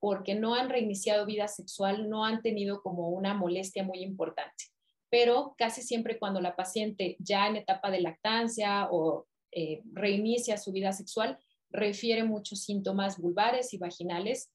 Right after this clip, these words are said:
sobre todo porque, bueno, sabemos que la lactancia como tal nos va a dar un estado de hipoestrogenismo y por lo tanto nos va a dar algunos síntomas ahí en esa zona.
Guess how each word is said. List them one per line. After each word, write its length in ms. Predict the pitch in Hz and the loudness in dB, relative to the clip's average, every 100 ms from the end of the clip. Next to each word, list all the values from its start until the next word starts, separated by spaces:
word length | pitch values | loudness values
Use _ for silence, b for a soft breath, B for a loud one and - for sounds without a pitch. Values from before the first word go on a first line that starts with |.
| _ _ - | _ _ -8
sobre 260 | - 226 233 | 0 2 2
todo 300 | 240 262 - | 4 4 2
porque, 200 | - 208 | -2 0
bueno, 240 | 214 202 | 0 0
sabemos 460 | 196 202 226 233 - | -2 -2 0 -2 0
que 120 | 196 | 2
la 120 | 180 | 4
lactancia 600 | 180 185 - 247 247 269 | 2 0 0 0 0 -4
como 260 | 214 185 185 | -4 -6 -4
tal 320 | 185 190 190 - | 0 0 -2 -8
nos 180 | 190 180 | -8 0
va 80 | 190 | 2
a 60 | 196 | 2
dar 160 | 202 | 2
un 160 | 202 202 | 0 -2
estado 380 | 196 185 185 180 | -2 -2 0 2
de 100 | 175 | 2
hipoestrogenismo 1080 | 180 180 180 185 180 233 262 233 240 - _ _ _ | 2 -4 -4 -4 -2 0 0 0 -2 -4 _ _ _
y 120 | 240 196 | -4 0
por 120 | 247 | 2
lo 140 | 247 | 2
tanto 420 | 247 233 - - - | 2 4 2 2 -2
nos 180 | 202 180 | -2 4
va 100 | 190 | 4
a 40 | |
dar 100 | 196 | 6
algunos 360 | 185 190 190 - | 0 -2 -6 -4
síntomas 540 | 180 180 180 156 - | -6 -4 -4 -4 -4
ahí 160 | 151 165 | -2 0
en 100 | 170 | -2
esa 200 | 165 - | -4 -8
zona. 240 | - | -10